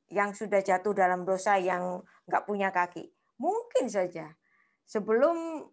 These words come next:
sebelum dia dikutuk oleh Tuhan, dia punya kaki. Maybe. Mungkin saja dia cantik sekali, tidak seperti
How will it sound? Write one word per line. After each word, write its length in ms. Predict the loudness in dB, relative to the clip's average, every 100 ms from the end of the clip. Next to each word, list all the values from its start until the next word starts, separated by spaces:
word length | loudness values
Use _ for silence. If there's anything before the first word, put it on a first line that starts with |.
| _
sebelum 540 | -12 -8 -4 -2 -2
dia 240 | 0 0 0
dikutuk 500 | -4 -10 -8 -6 0
oleh 240 | 0 0
Tuhan, 360 | -4 -6 -6 -6
dia 160 | -6
punya 240 | -4 -4 -6
kaki. 420 | -6 -8 -8 -14 -16 _
Maybe. 640 | -16 -12 -12 -12 -12 -14 -18 _ _ _ _ -6
Mungkin 320 | -4 -4 -2
saja 320 | -2 0 0
dia 160 | 0 0 0
cantik 400 | -6 -6 -8 -8
sekali, 480 | -4 -4 -4 -12 -14
tidak 240 | -6 -6 -6
seperti 640 | -6 -6 -4 -4 -2